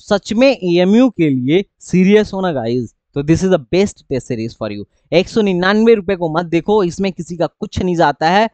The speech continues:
पर एक बार आप टेस्ट सीरीज में अच्छा परफॉर्म करने लगोगे ना भाई, तो आपके अंदर खुद ब खुद एनर्जी आने लगेगी और करने की,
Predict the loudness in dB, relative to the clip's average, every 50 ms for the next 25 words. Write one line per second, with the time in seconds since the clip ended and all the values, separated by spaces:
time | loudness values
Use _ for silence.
0 | _ _ _ _ _ _ 0 2 4 4 4 4 4 2 0 0 0 0 0 -2
1 | -2 -2 -2 _ -2 0 0 0 0 0 0 0 2 2 2 0 0 0 -2 -6
2 | -4 -4 -6 -4 -2 -2 -2 0 0 0 0 2 2 4 4 2 2 0 -2 -2
3 | -2 -2 -2 -2 -2 -2 -2 -4 -6 _ _ _ _ _ -2 0 0 2 0 0
4 | -2 _ 0 0 0 2 0 -2 -4 _ _ -6 -6 -4 -2 0 0 0 0 _
5 | -4 -6 -6 -6 -10 _ _ _ _ _ _ _ _ _ _ _ _ _ _ _
6 | _ _ _ -6 -2 0 2 2 2 2 0 0 0 0 0 0 0 0 0 0
7 | 0 0 0 -2 -2 -4 _ _ -4 0 2 2 2 0 0 -2 -2 0 -2 -4
8 | -6 -8 -10 -12